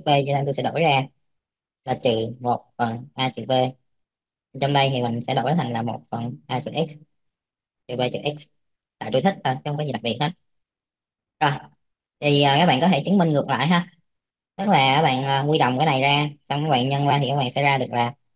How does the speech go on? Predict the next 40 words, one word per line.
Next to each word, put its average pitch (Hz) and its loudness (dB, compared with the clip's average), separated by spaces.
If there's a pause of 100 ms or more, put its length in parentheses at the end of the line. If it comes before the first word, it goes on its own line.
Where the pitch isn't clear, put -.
ở 131 -16
trên 139 -2
tử 113 0
là 147 4
A 131 0
trừ, 120 0 (540)
à, 123 -4
B 123 -2 (120)
trừ 117 -4
A 135 2
thì 139 -2
các 139 -4
bạn 123 -2
rút 147 -4
gọn 117 -4
lại 117 -4 (140)
thì 117 -8
cũng 127 -4
ra 135 2
được 120 -4
cái - -4
này 120 -2
lại. 135 -10 (880)
Thì, 139 -4
à, 139 2 (380)
đó 170 4
là 196 6
một 131 2
vấn 175 2
đề. 131 6 (560)
Nhưng 160 -4
mà 135 0
tôi 160 4
thì 135 0
tôi 156 0
không 151 0
biết 196 2
làm 131 2
sao 147 0
để 151 2